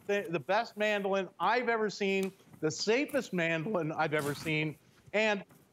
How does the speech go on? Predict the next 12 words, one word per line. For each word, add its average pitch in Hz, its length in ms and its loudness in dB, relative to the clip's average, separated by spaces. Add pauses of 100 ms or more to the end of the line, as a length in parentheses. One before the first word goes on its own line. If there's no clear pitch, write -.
(120)
it's 208 240 2
razor 208 640 2
sharp. 220 480 0 (280)
I 175 80 0
mean, 208 260 0 (340)
we've 202 180 0
all 226 180 4
seen 226 280 0
the 208 80 2
prices 196 420 -2
of 175 160 -2
tomatoes 180 560 0